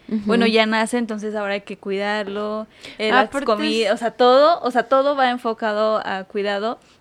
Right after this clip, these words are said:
Speaker 2: y creo que es un instinto natural
Speaker 1: Ujú.
Speaker 2: de, de ser animal.
Speaker 1: Sí, y pe-, sí,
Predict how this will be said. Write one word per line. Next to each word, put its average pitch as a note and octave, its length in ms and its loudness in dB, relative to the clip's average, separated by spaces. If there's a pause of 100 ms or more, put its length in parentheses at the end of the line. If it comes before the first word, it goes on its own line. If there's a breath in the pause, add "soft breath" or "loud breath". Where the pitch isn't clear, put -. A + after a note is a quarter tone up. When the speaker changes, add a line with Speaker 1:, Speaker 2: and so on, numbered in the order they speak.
Speaker 2:
y A3 80 -10
creo A#3 160 -2
que B3 100 -2
es B3+ 100 -4
un B3 120 -2
instinto A#3+ 520 -2
natural G#3 680 2
Speaker 1:
Ujú. F#3+ 360 -6 (220)
Speaker 2:
de, G3 720 -2
de F#3+ 520 -6
ser G#3+ 220 4
animal. G3 400 -2 (920 loud breath)
Speaker 1:
Sí, C#4 440 6
y A#3+ 300 0
pe-, - 200 2
sí, E4+ 420 8